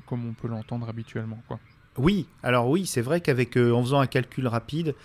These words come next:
Speaker 2: effectivement, on voit dix mille, euh, livres imprimés en auto-édition, ce qui est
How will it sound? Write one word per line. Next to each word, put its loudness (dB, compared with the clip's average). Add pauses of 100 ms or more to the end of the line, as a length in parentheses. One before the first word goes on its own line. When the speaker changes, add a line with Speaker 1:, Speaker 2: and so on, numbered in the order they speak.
(160)
Speaker 2:
effectivement, 2
on 4
voit 4
dix -2
mille, 2
euh, 2
livres -2
imprimés 0
en 0
auto-édition, -2
ce -6
qui 0
est -2